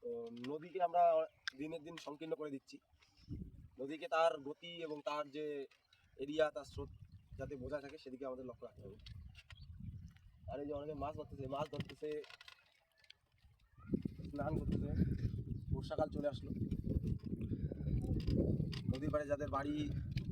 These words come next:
অনেকেরই আবার ভয়ের কারণ আছে এই বর্ষা। এই যে বাদাম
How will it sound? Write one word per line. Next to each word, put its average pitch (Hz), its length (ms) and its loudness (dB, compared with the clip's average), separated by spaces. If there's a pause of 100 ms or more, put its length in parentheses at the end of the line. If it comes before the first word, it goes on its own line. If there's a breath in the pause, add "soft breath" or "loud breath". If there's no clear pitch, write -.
(200)
অনেকেরই 151 400 8
আবার 151 120 12 (100)
ভয়ের 143 280 12
কারণ - 180 12 (100)
আছে - 140 8
এই - 80 6
বর্ষা। - 220 12 (2500)
এই 190 120 12
যে 196 140 12
বাদাম 185 220 12